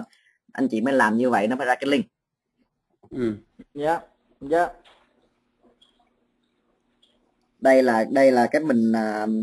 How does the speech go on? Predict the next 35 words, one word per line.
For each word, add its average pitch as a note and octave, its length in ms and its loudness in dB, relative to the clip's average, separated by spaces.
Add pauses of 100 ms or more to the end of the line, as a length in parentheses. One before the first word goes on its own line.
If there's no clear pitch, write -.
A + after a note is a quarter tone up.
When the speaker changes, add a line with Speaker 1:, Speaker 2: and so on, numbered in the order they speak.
(800)
Speaker 1:
à, G#2+ 360 -4 (340)
mình A2 160 0
đăng B2+ 180 2
ký D3+ 180 2
một B2 200 2
người, A#2+ 240 2
à, A2+ 400 2
prefer A#2+ 460 2
customer. C#3 540 2 (1000)
À, A#2 220 2
chị A#2+ 100 4
Hà A#2+ 240 2
có C#3 60 2
nhắn E3 200 2
nhủ B2+ 200 4
nha. D3+ 260 2 (520)
Cái F#3+ 160 4
hai E3+ 340 2
cái F#3 160 0
gói F#3 300 8
mà G3 100 0
mình C3 180 -2
nói D3+ 260 2
đó, G#3+ 120 -2
một C#3+ 220 -6
cái F#3 300 2
là C3+ 400 -4 (100)
introductory, D#3 1400 -2 (360)
còn A#2+ 140 -2
một A#2+ 180 0
cái F3+ 240 2
kia D3+ 220 -2
nó D3+ 120 -2
gọi B2 160 0
là A#2 180 -4